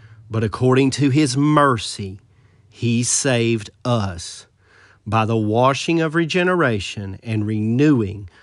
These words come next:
of the Holy Ghost." Verse number six, "which he shed on us abundantly through Jesus Christ, our Savior." That's not perseverance.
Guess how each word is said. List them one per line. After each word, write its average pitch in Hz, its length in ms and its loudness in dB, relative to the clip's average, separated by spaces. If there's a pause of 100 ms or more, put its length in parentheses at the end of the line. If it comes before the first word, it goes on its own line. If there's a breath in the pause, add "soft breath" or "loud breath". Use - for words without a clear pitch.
(340 soft breath)
of 110 140 -2
the 92 200 -6
Holy 117 320 0
Ghost." 107 520 -4
Verse 110 300 -4
number 113 220 -2
six, 101 580 -6 (460 soft breath)
"which 123 260 0
he 120 140 0
shed 135 500 0
on 143 160 2
us 139 280 0
abundantly 110 1040 -2 (460 soft breath)
through 110 380 -2
Jesus 110 640 -2
Christ, 98 760 -4 (540 soft breath)
our 104 320 -2
Savior." 98 760 -6 (500 soft breath)
That's 113 280 -4
not 120 240 0
perseverance. 117 960 -2